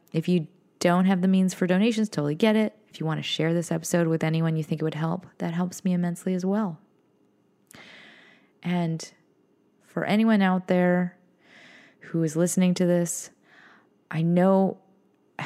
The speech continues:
I know you feel like this is your, your one, but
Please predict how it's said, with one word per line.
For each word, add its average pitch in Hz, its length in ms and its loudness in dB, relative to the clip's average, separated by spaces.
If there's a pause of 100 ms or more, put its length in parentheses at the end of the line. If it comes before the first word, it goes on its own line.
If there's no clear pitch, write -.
(400)
I 165 100 -2
know 190 340 2 (120)
you 160 100 -2
feel 180 320 0
like 156 220 -2
this 151 200 -6
is 156 300 -6 (800)
your, 151 420 0 (120)
your 156 180 0
one, 147 380 0
but - 220 -4